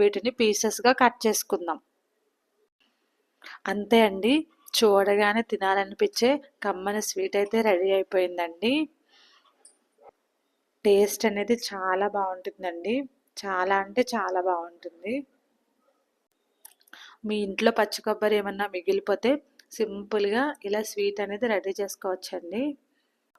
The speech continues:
ఈ simple and tasty స్వీట్‌ని మీరు కూడా ట్రై చేసి మీకు ఎలా అనిపించిందో నాకు కామెంట్ రూపంలో తెలియచేయండి.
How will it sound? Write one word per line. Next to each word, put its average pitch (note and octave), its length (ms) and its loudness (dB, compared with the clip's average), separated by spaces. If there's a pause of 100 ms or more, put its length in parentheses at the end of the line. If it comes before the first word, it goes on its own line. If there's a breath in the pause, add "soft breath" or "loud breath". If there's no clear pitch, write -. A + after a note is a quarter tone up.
(160)
ఈ A3 160 0
simple A3+ 580 2
and B3 180 2
tasty G#3+ 400 2
స్వీట్‌ని G#3+ 420 -2
మీరు G#3+ 260 4
కూడా A#3 240 4
ట్రై F#3+ 280 0
చేసి F#3+ 340 -4 (220)
మీకు A#3 280 -4
ఎలా A3+ 220 2
అనిపించిందో G3 720 -4
నాకు A#3+ 220 0
కామెంట్ G3+ 360 -2
రూపంలో G3+ 360 2
తెలియచేయండి. F#3 800 0